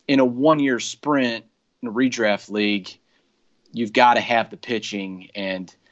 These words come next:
I just feel like the risk that's associated with those pitchers is worth taking for the payoff, because it, you can't really replicate aces, you know, they're just,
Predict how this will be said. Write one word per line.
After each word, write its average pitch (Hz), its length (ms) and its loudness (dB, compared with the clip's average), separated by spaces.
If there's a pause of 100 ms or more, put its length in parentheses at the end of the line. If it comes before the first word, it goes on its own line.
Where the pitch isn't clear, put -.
(200)
I 110 100 0
just 117 300 -4
feel 117 300 2
like 104 520 -2 (680)
the 131 180 -6
risk 127 440 0
that's 110 200 -6
associated 104 720 -4
with 101 160 -8
those 101 200 -6
pitchers 120 800 0
is 107 640 -4 (480)
worth 127 640 4
taking 101 640 -2 (800)
for 120 200 -2
the 95 80 -6
payoff, 85 680 -4
because 107 640 0 (920)
it, 120 340 -4
you 120 200 0
can't 117 280 0
really 104 220 -4
replicate 98 600 -2
aces, 87 520 -10
you 95 80 -6
know, 92 220 -10
they're 92 120 -10
just, - 480 -8